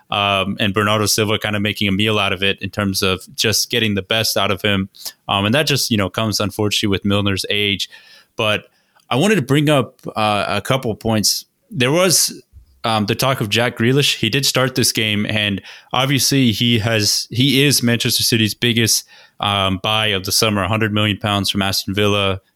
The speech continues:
you know, most expensive British, I believe most expensive British player ever, um, transfer wise. But what's interesting is I heard a lot of conversation about his impact with the team. And, you know, he does have a couple goals and a couple assists, you know, in the Champions League and in the Premier League. But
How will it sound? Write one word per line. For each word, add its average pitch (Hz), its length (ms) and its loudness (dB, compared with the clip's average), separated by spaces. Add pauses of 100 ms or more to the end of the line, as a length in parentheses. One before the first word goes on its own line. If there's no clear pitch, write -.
you 113 80 0
know, 92 100 -2
most 104 260 0
expensive 107 500 -2
British, 107 440 0
I 107 60 -2
believe 120 260 2
most 113 240 0
expensive 104 380 -4
British 107 260 0
player 113 240 2
ever, 123 360 0 (420)
um, 98 320 -2
transfer 117 420 0
wise. 95 360 0 (520)
But 117 300 0 (100)
what's 120 280 2
interesting 139 600 0
is 104 100 0
I 107 140 0
heard 131 440 0
a 113 80 0
lot 113 200 0
of 110 100 -2
conversation 110 600 0
about 101 280 -2
his 104 180 -2
impact 104 560 -2
with 104 120 -4
the 95 60 -6
team. 104 440 2
And, 90 200 -2 (600)
you 170 100 4
know, 135 160 4
he 139 120 2
does 156 260 2
have 156 140 2
a 143 60 -4
couple 143 260 -2
goals 123 380 2
and 117 80 2
a 104 40 2
couple 120 260 -2
assists, 113 500 2
you 120 60 2
know, 98 100 2
in 98 60 2
the 95 60 2
Champions 113 480 -2
League 110 220 0
and 110 280 -2
in 104 100 0
the 104 80 -2
Premier 113 340 0
League. 101 260 0
But 98 260 -2